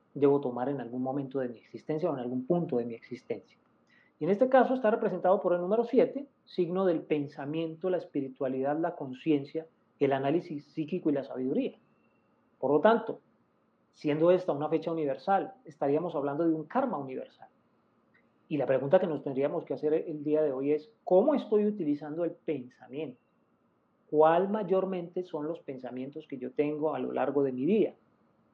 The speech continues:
O por lo menos el día de hoy, ¿en qué estuve pensando? ¿Mis pensamientos eran positivos o eran negativos?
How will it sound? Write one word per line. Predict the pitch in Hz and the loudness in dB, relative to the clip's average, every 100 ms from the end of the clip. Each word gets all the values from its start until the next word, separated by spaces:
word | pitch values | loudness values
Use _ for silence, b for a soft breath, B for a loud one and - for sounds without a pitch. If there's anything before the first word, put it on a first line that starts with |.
| - | -6
O | 127 | -2
por | 131 | 0
lo | 117 | -2
menos | 123 147 | -4 -4
el | 143 120 | -4 -2
día | 127 | 0
de | 147 | 2
hoy, | 185 220 - _ _ - | 2 0 -4 _ _ -12
¿en | - | -10
qué | - | -10
estuve | - - 135 147 | -10 -2 2 2
pensando? | 120 110 185 165 123 _ _ _ _ _ _ _ _ | -2 -2 0 0 -8 _ _ _ _ _ _ _ _
¿Mis | 139 139 | -8 -6
pensamientos | - 143 143 143 139 160 | -4 -2 0 0 -2 2
eran | 160 160 | 2 0
positivos | 151 147 127 180 233 247 | -4 -8 -4 0 2 2
o | 143 | 0
eran | 143 151 | -4 -6
negativos? | 139 - 175 151 - _ | -6 -4 -2 -2 -6 _